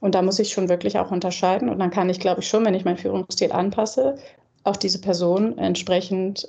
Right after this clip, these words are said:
ähm, da, äh, in diese Leistung sozusagen in, zu dem Ergebnis bringen, äh, wo wir beide uns das, äh, wünschen. Ähm, aber ich muss auf das Individuum gucken und dann entsprechend, äh, mich dort darauf einstellen. Aber es gibt auch Situationen, wo das dann halt nicht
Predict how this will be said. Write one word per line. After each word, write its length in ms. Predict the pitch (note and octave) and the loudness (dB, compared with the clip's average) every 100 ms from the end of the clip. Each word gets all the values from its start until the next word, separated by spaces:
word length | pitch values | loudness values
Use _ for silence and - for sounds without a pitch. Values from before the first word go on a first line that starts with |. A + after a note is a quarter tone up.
| - | 0
ähm, 560 | F3+ F3 F3+ F3+ F3+ - _ _ _ _ _ - - | 2 4 2 0 -6 -18 _ _ _ _ _ -20 -2
da, 400 | F3 F3+ F#3 F#3 _ - | 2 2 0 -6 _ -6
äh, 240 | - - | -6 -2
in 100 | F#3+ | 0
diese 220 | F3 F3+ | 0 2
Leistung 520 | F3 D#3+ - G3 G3+ - | 2 2 2 0 0 -4
sozusagen 640 | - F#3 - F3+ F3+ F#3 F#3 | -4 -2 0 2 2 0 0
in, 480 | F3+ F3 F3+ - - | 0 0 -4 -6 -6
zu 100 | F3 | 0
dem 140 | F3 | 2
Ergebnis 400 | E3 E3+ F#3+ F3+ | 4 2 0 0
bringen, 300 | G3 F#3+ C4 - - - - _ | 2 2 0 -6 -16 -18 -20 _
äh, 160 | - - - | -10 -4 0
wo 180 | F#3 | 2
wir 100 | F#3 | 4
beide 240 | F#3 F3 F3 | 4 2 2
uns 200 | F3 - | 0 -2
das, 320 | F3+ - - | 0 0 0
äh, 680 | - F3 F3 E3+ E3+ F#3 E3+ | 0 2 2 2 -2 -6 0
wünschen. 480 | G#3+ G#3+ - - - - - - - _ - | 2 0 -4 -8 -8 -20 -20 -20 -20 _ 0
Ähm, 580 | F3+ F3 E3+ F3 - - | 2 4 2 0 -6 -6
aber 160 | G3 F#3 | 0 0
ich 120 | F3+ | 2
muss 520 | F#3+ G#3 - - - _ - | -2 0 -2 -6 -16 _ -6
auf 140 | F3+ | -2
das 160 | F#3+ F#3 | -2 -2
Individuum 480 | F3 F3+ G3 G3+ | -2 0 2 0
gucken 260 | G3+ G3+ F#3 | -2 -2 0
und 140 | F3 F3 | 2 2
dann 220 | F3 - | 2 0
entsprechend, 800 | F3+ E3+ - F3 F3+ F3+ F3+ - - | -2 -2 -2 0 0 -2 -2 -6 -2
äh, 300 | F3 E3 F#3+ - | -2 -2 -4 -2
mich 160 | F3+ F3 | 0 2
dort 340 | E3+ E3 - | 0 0 -2
darauf 240 | E3+ E3+ E3+ | 0 0 2
einstellen. 480 | D#3+ - - - | 0 0 -2 -2
Aber 160 | - F#3+ | 0 0
es 120 | G#3 | 0
gibt 180 | B3+ C4 | 0 2
auch 80 | - | 2
Situationen, 640 | G3+ F#3+ F3+ - F#3 F3+ | 0 0 0 0 0 0
wo 60 | E3+ | 0
das 180 | E3 D#3+ | -2 -2
dann 200 | E3 E3 | -2 -2
halt 180 | D3 D#3+ | -2 -2
nicht 200 | D3+ | -4